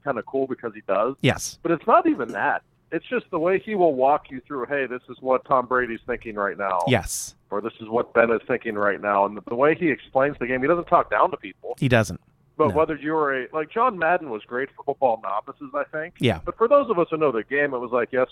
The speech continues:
Speaker 1: John, we know you have to block someone." Like, you know.
Speaker 2: Yeah, yeah.
Speaker 1: Whereas Romo is certainly more sophisticated, <laughs> but he's just so incredibly likable.
Speaker 2: He
Speaker 1: Like,
Speaker 2: is.
Speaker 1: I can listen to Nance and Romo all day long.
Speaker 2: Me too.
Speaker 1: Like, compared to Collinsworth or Troy Aikman, it's
Speaker 2: Oh,
Speaker 1: not even a
Speaker 2: gosh.
Speaker 1: contest.
Speaker 2: Yeah, and Joe Buck
Speaker 1: I
Speaker 2: and
Speaker 1: mean, it's
Speaker 2: Aikman, yeah.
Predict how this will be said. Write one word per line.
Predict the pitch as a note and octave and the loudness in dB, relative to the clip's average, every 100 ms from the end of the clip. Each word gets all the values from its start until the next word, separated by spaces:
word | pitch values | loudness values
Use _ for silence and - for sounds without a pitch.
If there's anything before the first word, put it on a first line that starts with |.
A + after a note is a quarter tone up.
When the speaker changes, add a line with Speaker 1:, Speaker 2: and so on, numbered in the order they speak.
| - | 0
Speaker 1:
John, | A2+ G#2 G#2+ | 2 2 -2
we | G#2+ | -8
know | A2 | -8
you | A2 G#2 | -6 -4
have | G#2 G#2 | -4 -4
to | G2 | 0
block | G2+ G2 - | 2 2 0
someone." | G#2+ F#2 F#2+ G2+ | -12 -8 -6 -6
Like, | G#2 _ - | -10 _ -8
you | B2 | 2
know. | |
Speaker 2:
Yeah, | C3 E2+ D#2+ - - | 2 2 -4 -20 -4
yeah. | - | -2
Speaker 1:
Whereas | D#3 | 2
Romo | F#3+ B3+ A3+ E3 C3 | 6 6 8 6 4
is | - - | -4 -2
certainly | A3+ F#3 D#3 | -2 -2 -4
more | D3 D3 - | -2 -4 -4
sophisticated, | A2+ C3+ D#3 - - - C3+ G#2+ - - _ - | -6 -4 -4 -6 -8 -4 -4 -4 -8 -16 _ -20
<laughs> | - _ - | -20 _ 4
but | C#3+ B2+ | 6 4
he's | C#3+ C#3+ D3 | -6 -8 -6
just | - D3+ - - | -2 -2 -2 4
so | - F3+ | 8 6
incredibly | A2+ - E3+ F#3 D#3+ G#2 | 4 0 2 2 0 -4
likable. | F2+ F2 - - - F2+ - | -4 -2 -2 -4 -8 -10 -4
Speaker 2:
He | D#3+ C#3+ | 4 6
Speaker 1:
Like, | A2+ | 6
Speaker 2:
is. | D3+ | 4
Speaker 1:
I | G#3+ | 4
can | A#3 G3 | 2 0
listen | F#3+ - E3+ | 0 -2 -6
to | C3 | -4
Nance | C#3+ D3+ - | 0 0 -2
and | C#3+ | 0
Romo | B2+ D3 D3 A#2 - | 4 4 4 0 2
all | C3+ | 0
day | D#3+ C3 | 2 0
long. | G#2 B2+ C#3 F#2 | 2 2 2 0
Speaker 2:
Me | B2+ B2 | 0 2
too. | C3 F2 | 2 0
Speaker 1:
Like, | B2+ - | -2 -4
compared | C3+ D3+ D#3+ | -4 0 0
to | D#3+ - | 0 -4
Collinsworth | D3 C#3 D3 C#3+ D#3 D3 | -2 0 0 -2 -2 -2
or | B2+ | -4
Troy | - D3 B2 C3 | -6 -4 0 -2
Aikman, | - A#2+ | -2 2
it's | |
Speaker 2:
Oh, | C3+ A#2 | 4 6
Speaker 1:
not | |
even | A2+ | 4
a | G#2+ | 2
Speaker 2:
gosh. | F2 - - | 0 -6 -4
Speaker 1:
contest. | C#3+ F3+ - - | 0 0 -2 -6
Speaker 2:
Yeah, | - A2 G2 | 0 0 0
and | G#2+ G2+ | -2 -2
Joe | A2+ | -2
Buck | G2+ A2 | -2 0
Speaker 1:
I | D3+ | 2
Speaker 2:
and | E3+ | 4
Speaker 1:
mean, | D3+ | 6
it's | C3+ - | 4 0
Speaker 2:
Aikman, | G2 | -6
yeah. | G2 F2+ | -4 -6